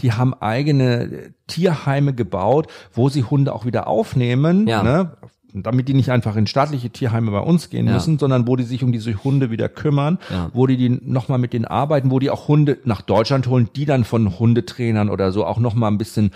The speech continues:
Speaker 1: therapiert werden, sag
Speaker 2: Ja.
Speaker 1: ich mal, ne?
Speaker 2: Ja.
Speaker 1: Einfach so ein bisschen geguckt wird, was brauchten die, was
Speaker 2: Ja.
Speaker 1: fehlt denen noch so
Speaker 2: Ja.
Speaker 1: an Rüstzeug. Also das ist, glaub ich, echt wichtig, dass du das auch nochmal ansprichst.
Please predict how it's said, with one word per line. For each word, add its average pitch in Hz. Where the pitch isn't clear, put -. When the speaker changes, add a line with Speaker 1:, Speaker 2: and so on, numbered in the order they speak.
Speaker 1:
therapiert 117
werden, 123
sag 113
Speaker 2:
Ja. -
Speaker 1:
ich -
mal, 117
ne? 107
Speaker 2:
Ja. 85
Speaker 1:
Einfach 117
so 117
ein 110
bisschen 117
geguckt 127
wird, 131
was 127
brauchten 131
die, 127
was 123
Speaker 2:
Ja. -
Speaker 1:
fehlt 143
denen 127
noch 123
so -
Speaker 2:
Ja. -
Speaker 1:
an 113
Rüstzeug. 131
Also 135
das 131
ist, -
glaub 139
ich, -
echt 123
wichtig, 143
dass 120
du 131
das 117
auch 117
nochmal 123
ansprichst. 131